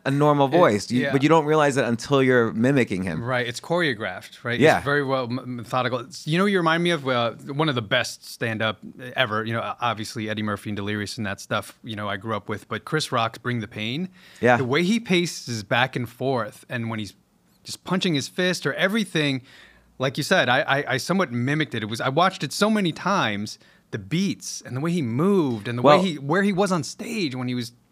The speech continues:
Speaker 2: right, telling the jokes.
Speaker 1: Well, that's very astute because, so Tony Rock's been on my podcast, his brother,
Speaker 2: Mm.
Speaker 1: and Tony Rock says, "You know why Chris Rock walks around the stage like that?" And he walks around
Speaker 2: Like a,
Speaker 1: pretty fast.
Speaker 2: like a
Speaker 1: Like,
Speaker 2: predator.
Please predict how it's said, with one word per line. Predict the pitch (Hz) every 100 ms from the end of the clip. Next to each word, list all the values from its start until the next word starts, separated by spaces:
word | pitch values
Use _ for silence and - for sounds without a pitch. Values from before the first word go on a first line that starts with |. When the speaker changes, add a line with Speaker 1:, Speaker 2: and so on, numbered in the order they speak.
| 143
Speaker 2:
right, | 127 135 113
telling | 147 143
the | 120
jokes. | 170 170 110 139
Speaker 1:
Well, | 151 135 135
that's | - 135
very | 117 139 131
astute | 120 - 151 151
because, | 113 - 117 110 101 -
so | - 107
Tony | - 131 135
Rock's | 120 110 107
been | 110
on | 104
my | 104
podcast, | 101 98 98 107 101
his | 98
brother, | 85 101 95 104 123
Speaker 2:
Mm. | 127 117 104
Speaker 1:
and | 107
Tony | 123 143 151
Rock | 120 110 107
says, | 110 98
"You |
know | 117
why | 160 165
Chris | 160 147 143
Rock | 139 139 -
walks | 120 123
around | 131 127
the | 117
stage | 120 120
like | 123
that?" | 127
And | 117
he | 135
walks | 196 214 156
around | 143 139 110
Speaker 2:
Like | - -
a, |
Speaker 1:
pretty | - 143
fast. | - 147 117 110
Speaker 2:
like | 147
a |
Speaker 1:
Like, | 113
Speaker 2:
predator. | 175 185 117